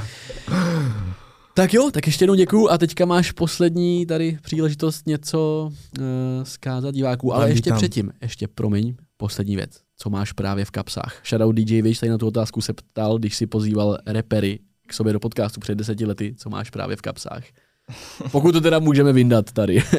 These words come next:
Speaker 1: <laughs>
Speaker 2: Brácho, v kapsách nebo v taštičce? Protože moje kaps-, moje kapsy jsou taštičky, takže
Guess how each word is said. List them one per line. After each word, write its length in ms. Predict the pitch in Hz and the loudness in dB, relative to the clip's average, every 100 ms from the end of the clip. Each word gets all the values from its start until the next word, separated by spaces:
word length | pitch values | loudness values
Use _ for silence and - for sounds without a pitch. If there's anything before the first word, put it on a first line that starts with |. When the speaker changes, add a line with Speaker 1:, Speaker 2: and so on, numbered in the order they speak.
| 143 - 160 | 2 2 0
Speaker 1:
<laughs> 440 | 131 - 139 151 | 0 0 -6 -6
Speaker 2:
Brácho, 500 | 127 123 123 120 117 | -8 -8 -8 -8 -8
v 80 | 110 | -8
kapsách 320 | 143 151 208 | -4 -4 -2
nebo 120 | 196 165 | -4 -6
v 60 | |
taštičce? 500 | - 139 - 139 - | -6 -8 -8 -10 -10
Protože 160 | 113 127 | -10 -6
moje 140 | 127 | -6
kaps-, 360 | 127 135 - - | -6 -10 -12 -12
moje 180 | 131 131 | -10 -10
kapsy 280 | 131 123 - | -12 -14 -16
jsou 80 | |
taštičky, 520 | 123 120 - 127 127 110 | -12 -12 -10 -14 -14 -16
takže 360 | 110 107 113 | -16 -16 -16